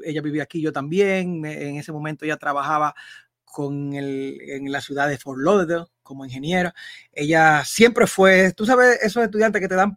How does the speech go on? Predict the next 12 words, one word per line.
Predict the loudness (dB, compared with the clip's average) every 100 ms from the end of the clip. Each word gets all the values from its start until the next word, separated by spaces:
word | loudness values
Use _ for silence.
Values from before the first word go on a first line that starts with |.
| -8
que | -6
te | 0
dan | 0 2
rabia, | 0 0 -6
¿verdad? | -6 -6
Porque | -8 -12 -10
no | -8
estudian | -4 -2 -2 -4
y |
sacan | -6 -6 -8 -10
buena | -10
nota. | -4 4 6 6 2 -2 -4